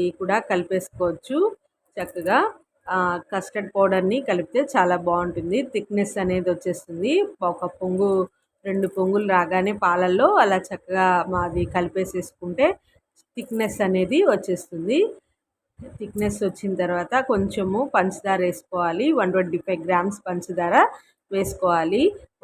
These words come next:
అర లీటర్ పాలకి చక్కగా సరిపోతుంది. సగ్గుబియ్యం కూడా ఉడికిపోయిందండి చక్కగా. ఇదిగోండి చూసారా ఎంత బాగా ఉడికిపోయింది. ఒక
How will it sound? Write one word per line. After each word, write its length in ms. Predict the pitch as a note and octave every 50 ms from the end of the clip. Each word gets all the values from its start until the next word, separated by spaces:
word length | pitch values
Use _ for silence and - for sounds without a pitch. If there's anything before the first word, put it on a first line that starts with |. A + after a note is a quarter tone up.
| - -
అర 160 | - - F#3+ F#3
లీటర్ 340 | G3+ G3 F#3 F3+ F#3+ F3+
పాలకి 380 | - F#3+ F3+ F3+ F#3 F#3 - C#4+
చక్కగా 400 | D#4 - - - - - F#3+ G3
సరిపోతుంది. 720 | G3 G3+ A3 F#3+ F3 D#3+ - F#3+ F#3 - F3 E3+ E3+ G3 C4 F4+ A4+ - - _ _ _ _ _ _ _ _ _ _ _ _ - - - - - _ _ - - - - - - - - - - _ _ _ _ _ _ _ _ -
సగ్గుబియ్యం 480 | A3+ G#3 G3 F#3 G3 G#3 A3 G#3+ G#3 G#3+
కూడా 200 | G3+ G3+ G3+ A3 A3+
ఉడికిపోయిందండి 760 | G#3 G3 G3 F#3 F#3+ - G3+ G3 F#3+ F#3 F3+ F3 F3 F#3+ A#3 D4+ F#4 E4+
చక్కగా. 500 | - A3+ F3 - _ - E3 F3 F#3 A#3+ D#4+ A4 - - _ _ _ _ _ _ -
ఇదిగోండి 420 | F3 F3 F3+ F3+ F3+ F3+ G3 B3+ E4 G#4 G4+
చూసారా 440 | - - G#3+ G3+ G#3 G3+ F#3 F3+ G3+ A3+
ఎంత 260 | A3+ G3+ F3+ F3 E3 F#3
బాగా 320 | F3+ F3+ F3 F3 E3+ F#3+ F#3+
ఉడికిపోయింది. 580 | F3+ F3 F3 E3+ - - F3+ F3 F3 F#3+ A#3 C#4
ఒక 160 | C#4 A#3+ -